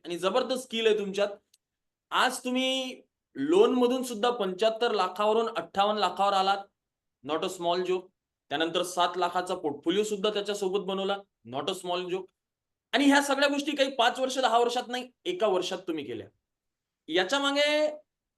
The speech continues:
फक्त आणि फक्त मला असं वाटतंय रिझन काय आहे,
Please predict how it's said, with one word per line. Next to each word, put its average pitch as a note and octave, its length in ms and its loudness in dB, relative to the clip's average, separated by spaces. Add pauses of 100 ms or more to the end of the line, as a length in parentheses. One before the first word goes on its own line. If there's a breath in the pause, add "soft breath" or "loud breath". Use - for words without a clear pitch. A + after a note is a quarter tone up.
(680)
फक्त A#3+ 280 0
आणि C#4+ 220 2
फक्त B3 220 2
मला A3+ 280 6
असं A#3+ 200 4
वाटतंय A3 280 2
रिझन G3+ 340 0
काय G3 200 2
आहे, E3+ 360 -2